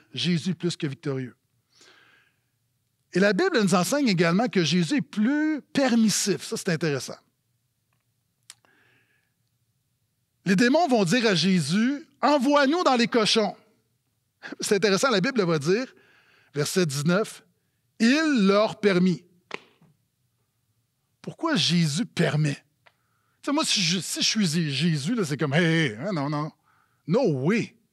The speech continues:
No way. Pourquoi je te ferais grâce ? T'es un démon, voyons. » Puis on comprend pas pourquoi Jésus permet. Puis ce qui est encore plus,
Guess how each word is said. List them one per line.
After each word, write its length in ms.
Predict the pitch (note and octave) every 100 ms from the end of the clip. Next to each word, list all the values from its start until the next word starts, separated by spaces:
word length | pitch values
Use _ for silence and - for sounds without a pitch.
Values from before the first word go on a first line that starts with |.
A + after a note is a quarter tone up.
| _ _ -
No 340 | F3 C4 F3
way. 380 | B2 F3 F#3+ A2+ _ _ _ _
Pourquoi 240 | - - C#4
je 80 |
te 100 | -
ferais 240 | D3 D#3 C#3+
grâce ? 300 | D#3 F#3 D3
T'es 180 | A#2 -
un 80 |
démon, 460 | F3+ A3 F#3 G3+ E3
voyons. » 360 | D#3 F3 F3+ - _ _ _ _ _ _ _ _ _ _ _ _ _
Puis 140 | A3 C4
on 120 | G#3
comprend 420 | - F4+ - D4
pas 140 | C#4 G4+
pourquoi 320 | - - F4
Jésus 320 | G#3 A#3 E3+
permet. 320 | B3+ A#3+ G#3+ D#4
Puis 120 | F#3+
ce 100 | -
qui 80 | D#4+
est 100 | -
encore 320 | B3+ C#4 C#4
plus, 480 | G#3+ A3+ C#4 D4